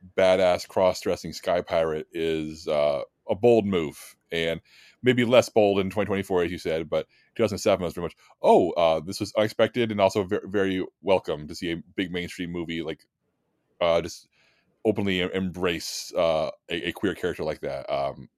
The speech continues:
like you said, more common now, but in two thousand seven it was like, "Oh," it felt, it felt special.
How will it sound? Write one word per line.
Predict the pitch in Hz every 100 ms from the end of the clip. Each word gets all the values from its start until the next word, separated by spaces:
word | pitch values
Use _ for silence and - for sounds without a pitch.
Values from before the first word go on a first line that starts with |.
| _ _ -
like | 92
you |
said, | 78 82 65 _ _ _
more | 104 117
common | 127 110 110
now, | 107 98 101
but | 92
in | 82
two | 104
thousand | 92
seven | - 90 87
it | 85 73
was | 78 76 76 - - _ -
like, | 73 -
"Oh," | 101 87 76 67 - - _ _ _ -
it | 104
felt, | - 107 - _ - - -
it | -
felt | 226 208
special. | - 143 117 -